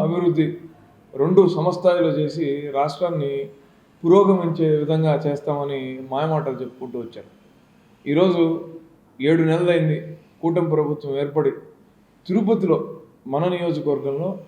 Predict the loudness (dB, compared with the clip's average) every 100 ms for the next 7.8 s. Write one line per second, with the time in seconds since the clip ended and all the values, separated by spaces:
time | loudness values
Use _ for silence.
0 | -20 _ _ _ _ _ -4 0 2 4
1 | 6 6 8 6 4 -2 -2 -4 -6 -4
2 | -6 -4 -6 -4 -6 -6 -4 -4 -2 -4
3 | -8 -16 -20 _ _ _ -4 0 0 0
4 | -2 -2 -2 0 0 -2 -2 -6 -12 -10
5 | -4 -4 -4 -6 -8 -6 -6 -4 0 0
6 | 0 -2 -4 -8 -18 -20 _ _ _ _
7 | _ _ _ _ _ _ _ 0